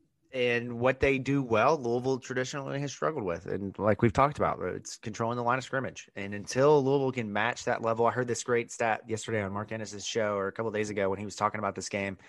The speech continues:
Kentucky has twenty-two, twenty-five-ish four-star players.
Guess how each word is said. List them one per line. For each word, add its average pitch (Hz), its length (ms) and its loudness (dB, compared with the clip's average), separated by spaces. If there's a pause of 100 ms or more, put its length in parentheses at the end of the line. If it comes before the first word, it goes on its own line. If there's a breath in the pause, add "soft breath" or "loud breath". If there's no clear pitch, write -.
(500 loud breath)
Kentucky 131 340 0
has 127 200 4
twenty-two, 127 920 2
twenty-five-ish 120 1160 2
four-star 123 500 2
players. 123 680 0